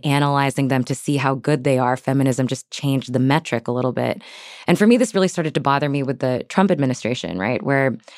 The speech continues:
it just started th-, this, this practice of ferreting out and adjudicating inequality through cultural criticism. It became, like, it really, you really saw the limits of its use with the women in the Trump administration, right? Where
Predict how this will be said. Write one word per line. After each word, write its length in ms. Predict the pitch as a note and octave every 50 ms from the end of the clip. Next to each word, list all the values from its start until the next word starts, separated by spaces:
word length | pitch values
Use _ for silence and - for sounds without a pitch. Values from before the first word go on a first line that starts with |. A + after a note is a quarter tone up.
| - - - -
it 80 | D3 -
just 180 | - D#3+ -
started 440 | - - D#3 D3 C#3+ D3 C#3+ C3+ C#3
th-, 100 | D#3+ -
this, 300 | D3+ D3 D#3 - - - - _ - - _
this 140 | - D#3+ -
practice 560 | - - - E3 E3+ E3+ - - D3+ C3+ -
of 240 | C#3 C3 B2 B2 - _ - - - - - -
ferreting 480 | - - - D#3+ D#3+ E3 D#3+ D#3 C#3+
out 220 | D3 D3 D3 - C3+
and 80 | C#3+
adjudicating 800 | C#3 C3+ B2+ - D3 D3 D3 C#3+ - D#3 C#3 C#3+ C3+ C#3 C3+ - - _ _ _ _ -
inequality 580 | F3 D3 C#3+ - - C#3+ C#3+ D3 D3+ C#3+ D3 C3+
through 280 | - - C#3+ C#3+ C#3
cultural 420 | C3 - D3+ C#3+ C#3+ - D3 C#3 B2+
criticism. 640 | - - C#3+ C#3 D3 - - C#3+ B2 C3+ B2+ A#2+
It 120 | A#2+ - -
became, 640 | - C3 - - C#3+ C#3 C3+ C3 B2+ B2+ B2+ B2+ A#2+ A#2+ - - - - - - - - - _ _ _ _ _ _ _ -
like, 140 | D3+ D3+ C#3+
it 140 | C3+ D3 C#3+
really, 300 | D#3 D3+ D3 D3+ D3 C#3+
you 200 | C3 E3 D#3+ D3+
really 280 | D3 D#3 D#3 D#3 D3+
saw 280 | C#3 - - D3 C#3 C#3
the 140 | C3+ C#3+ C3+
limits 420 | C3 C#3 D3 D#3 D3+ C#3 - -
of 100 | C3 C3
its 200 | C3 - - -
use 420 | C#3 D3 D#3 D#3 C#3+ - - -
with 320 | B2+ C3 C3 B2+ B2+ B2 B2
the 80 | -
women 240 | C3 C#3 C3+ C#3 C3+
in 60 | C3+
the 80 | C3 B2+
Trump 200 | - - D3 -
administration, 640 | D3 C3+ C#3 C3+ B2 - C3+ B2+ - - C3+ B2+ B2+
right? 240 | B2+ B2+ B2+ - -
Where 280 | C3+ C#3 C3 B2+ A#2+